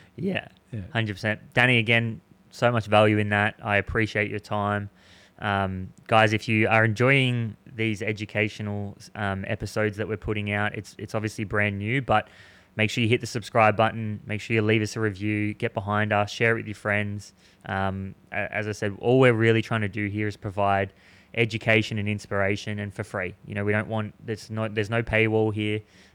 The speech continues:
Speaker 1: um, but in order for us to keep doing this, we do need s-, your support. So, um, many thanks, uh, and we'll see you next week.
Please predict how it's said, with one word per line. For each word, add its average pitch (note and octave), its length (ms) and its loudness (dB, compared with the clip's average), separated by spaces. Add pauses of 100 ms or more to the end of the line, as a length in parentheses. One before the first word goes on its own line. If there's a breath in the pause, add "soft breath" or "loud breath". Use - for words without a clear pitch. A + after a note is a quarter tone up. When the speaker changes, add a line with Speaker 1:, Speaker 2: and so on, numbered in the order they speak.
Speaker 1:
um, G2+ 340 -4
but G2 240 0
in G#2+ 180 -10
order G#2 220 -2
for G#2+ 160 -2
us G2 140 0
to - 120 -16
keep G#2+ 240 -6
doing G2 240 -6
this, F#2+ 160 -8
we G2+ 80 -6
do G2 160 -6
need F#2 220 -6
s-, - 160 -20
your F#2+ 200 -6
support. F#2+ 480 -10
So, G2 280 -2 (500 loud breath)
um, F#2+ 320 -4 (100)
many B2+ 180 2
thanks, - 580 0 (120)
uh, A2+ 40 -4
and G2+ 840 -2
we'll G2+ 100 -10
see G#2 140 -6
you G2 80 -2
next F#2+ 200 -6
week. F#2 260 -10